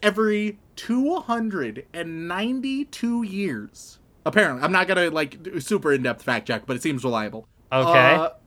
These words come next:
Speaker 1: once every two hundred ninety-two years, Christmas and April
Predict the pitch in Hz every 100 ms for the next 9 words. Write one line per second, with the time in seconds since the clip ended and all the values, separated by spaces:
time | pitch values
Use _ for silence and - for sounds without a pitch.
0 | _ - 170 233 254 240 220 233 240 226
1 | 220 233 226 220 214 208 147 220 220 113
2 | 120 - - _ _ - - 262 262 220
3 | 202 147 - - - _ _ 170 175 -
4 | 185 226 285 302